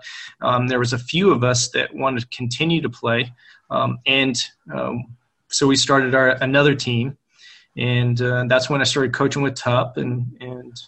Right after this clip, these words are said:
meanwhile, we're just running the business, yeah, and started coaching high school, uh, baseball. I think I spent five years with Tup, and, uh, then I had a family, and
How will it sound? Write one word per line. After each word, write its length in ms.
meanwhile, 420
we're 160
just 220
running 200
the 60
business, 500
yeah, 260
and 380
started 300
coaching 340
high 140
school, 480
uh, 120
baseball. 400
I 80
think 180
I 40
spent 320
five 420
years 520
with 220
Tup, 380
and, 600
uh, 360
then 300
I 180
had 240
a 40
family, 560
and 320